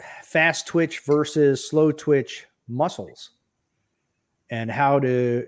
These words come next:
do you ever get into that and how to,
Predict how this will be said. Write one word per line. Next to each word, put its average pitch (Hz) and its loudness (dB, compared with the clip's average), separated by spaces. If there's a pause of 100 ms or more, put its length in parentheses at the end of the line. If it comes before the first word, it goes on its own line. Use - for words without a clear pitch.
do 127 -6
you 131 2
ever 147 4
get 139 2
into 139 2
that 147 2
and 123 -4
how 127 -2
to, 120 0